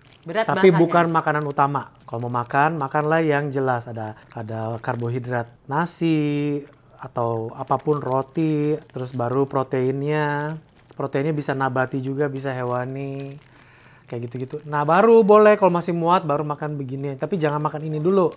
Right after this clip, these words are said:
Speaker 2: Kecuali buat kaum ini kali ya, kaum perempuan kan seneng cemil, ngemil-ngemil.
Speaker 1: Hmm.
Speaker 2: Apalagi kalau lagi masa-masa P M S. <laughs> Boleh, silakan.
Speaker 1: Wah, ini enak banget. Nggak
Speaker 2: Tapi
Speaker 1: bisa berhenti, gimana ya?
Speaker 2: Eh, kamu kan lagi hosting nih YouTube channel kamu.
Speaker 1: Mm-mm.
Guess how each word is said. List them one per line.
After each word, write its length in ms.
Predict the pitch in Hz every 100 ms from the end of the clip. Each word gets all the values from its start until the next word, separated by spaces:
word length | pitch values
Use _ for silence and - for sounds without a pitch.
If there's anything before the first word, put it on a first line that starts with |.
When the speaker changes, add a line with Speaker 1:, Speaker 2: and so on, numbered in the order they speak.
| -
Speaker 2:
Kecuali 320 | 156 175 185
buat 160 | 202 196
kaum 380 | 180 180 180
ini 160 | 185 196
kali 240 | 185 156
ya, 240 | 127 131 147
kaum 200 | - 151
perempuan 560 | 151 156 156 147 151 170
kan 120 | 196
seneng 240 | 202 190 170
cemil, 420 | 160 151 147 127 -
ngemil-ngemil. 720 | 143 143 139 139 135 131 135
Speaker 1:
Hmm. 500 | - - - - -
Speaker 2:
Apalagi 200 | 151 156
kalau 120 | 160
lagi 140 | 139
masa-masa 640 | 139 139 143 135 131 139 135 -
P 140 | 139
M 160 | 131 131
S. 160 | 131 123 - - - - - 147 123 123
<laughs> 680 | 123 - - - _ _ 139
Boleh, 240 | 160 165
silakan. 460 | - 151 156 151 120
Speaker 1:
Wah, 140 | -
ini 120 | 185 190
enak 140 | 170
banget. 220 | 135 147 190 - _ _ _ _ -
Nggak 140 | 170
Speaker 2:
Tapi 100 | 151
Speaker 1:
bisa 120 | 165
berhenti, 320 | 160 170 254 370
gimana 340 | 277 320 415 403
ya? 120 | 208 - _ _ _ _
Speaker 2:
Eh, 100 | 165
kamu 160 | 165 190
kan 120 | 233
lagi 160 | 202 190
hosting 420 | 208 233 - 143
nih 160 | 151 151
YouTube 220 | 147 151
channel 260 | - 139 131
kamu. 220 | 131 123 123 - -
Speaker 1:
Mm-mm. 280 | 330 202